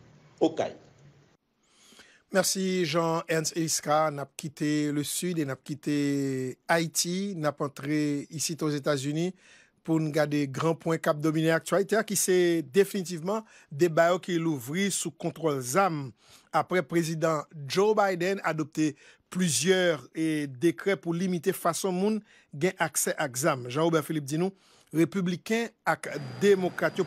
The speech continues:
Speaker 2: poko capable de joindre un terrain d'entente sous sujet difficile ça, sous sujet ça cap dominer actualité,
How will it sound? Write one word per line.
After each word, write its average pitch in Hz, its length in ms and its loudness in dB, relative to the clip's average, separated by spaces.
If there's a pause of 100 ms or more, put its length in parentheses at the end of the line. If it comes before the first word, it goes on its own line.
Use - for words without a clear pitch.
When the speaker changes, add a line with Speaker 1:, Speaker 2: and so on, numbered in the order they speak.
Speaker 2:
poko 214 400 2 (380)
capable 170 360 2
de 143 40 -6
joindre 180 340 0
un 156 40 -4 (100)
terrain 175 280 4
d'entente 170 460 0 (500)
sous 208 280 -2
sujet 196 680 0 (120)
difficile 175 720 -4
ça, 196 320 2 (220)
sous - 200 -4
sujet 180 340 0
ça 170 180 0
cap 160 240 -2 (180)
dominer 208 640 2
actualité, 185 540 0